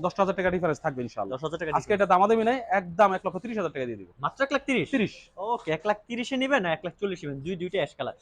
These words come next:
Speaker 2: চলো তবে এখন এফআইভিএস
Speaker 1: এবিএস
Speaker 2: এলইডি।
Speaker 1: একটা জিক্সার এলইডি।
Speaker 2: ওকে।
Speaker 1: এটা কিন্তু, আহ, গাড়িটা কিন্তু তেইশে।
Speaker 2: তেইশে কিনা?
Speaker 1: হ্যাঁ, পাইছে কিন্তু তেইশ, আটচল্লিশ সিরিয়াল,
Speaker 2: আটচল্লিশ
Speaker 1: এটা
Speaker 2: সিরিয়াল।
Speaker 1: তেইশ।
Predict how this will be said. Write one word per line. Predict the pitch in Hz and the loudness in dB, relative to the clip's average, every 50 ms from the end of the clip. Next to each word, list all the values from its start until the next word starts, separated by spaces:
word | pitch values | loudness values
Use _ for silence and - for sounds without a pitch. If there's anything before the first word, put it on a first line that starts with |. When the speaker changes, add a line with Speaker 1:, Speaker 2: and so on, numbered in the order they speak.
| _ _ _ | _ _ _
Speaker 2:
চলো | 214 226 226 | -2 0 2
তবে | 233 233 | 4 4
এখন | 226 220 226 208 | 4 4 4 4
এফআইভিএস | 185 196 196 220 220 214 208 196 214 214 214 214 226 247 240 240 233 214 | 4 4 6 6 4 4 4 4 4 4 4 6 8 8 10 10 8 8
Speaker 1:
এবিএস | 220 220 202 196 226 214 214 214 | 6 4 4 4 4 6 6 6
Speaker 2:
এলইডি। | 185 185 151 120 | 4 2 0 2
Speaker 1:
একটা | - 214 208 185 | 4 4 4 4
জিক্সার | 139 143 180 - - 196 180 | 2 -2 -6 0 0 0 2
এলইডি। | 160 175 180 180 175 151 185 302 403 - - | 2 2 2 2 2 2 0 -2 -4 -6 -12
Speaker 2:
ওকে। | 117 113 143 170 220 - _ _ _ _ _ _ _ _ _ _ _ _ _ _ _ _ _ _ | -12 -10 -8 -8 -8 -10 _ _ _ _ _ _ _ _ _ _ _ _ _ _ _ _ _ _
Speaker 1:
এটা | - 160 180 175 175 | -2 2 4 4 4
কিন্তু, | 170 - 190 180 170 - 190 185 165 147 123 90 | 4 2 0 2 4 6 6 8 6 6 4 2
আহ, | - 131 135 131 127 123 117 | -2 -4 -4 -2 -2 2 2
গাড়িটা | 131 131 139 160 | 2 4 4 2
কিন্তু | 160 156 170 165 185 | 0 0 -2 -2 -2
তেইশে। | - - 185 202 185 - 208 180 160 143 - - _ _ _ _ _ _ _ _ _ | 0 0 0 -2 0 0 0 0 0 0 -2 -8 _ _ _ _ _ _ _ _ _
Speaker 2:
তেইশে | - 202 220 - 262 | -2 -2 -2 -2 -4
কিনা? | 240 220 160 113 - | -4 -2 -4 -4 -6
Speaker 1:
হ্যাঁ, | - 135 147 143 131 123 - - | -6 -2 0 2 2 0 2 0
পাইছে | 165 170 160 175 | 0 0 2 -2
কিন্তু | 175 175 175 | -2 -2 -2
তেইশ, | 160 170 160 131 117 - - | -2 -2 -2 -2 -2 -4 -2
আটচল্লিশ | - - - - - 202 175 - | -2 -2 -2 0 -4 -4 -4 -6
সিরিয়াল, | - 147 151 185 262 320 - | -4 0 2 2 2 0 -4
Speaker 2:
আটচল্লিশ | 127 - - 170 165 156 | -10 -10 -8 -4 -2 -2
Speaker 1:
এটা | 151 | -2
Speaker 2:
সিরিয়াল। | 151 123 - 123 104 | -2 -2 -4 -4 -4
Speaker 1:
তেইশ। | - - | -6 -10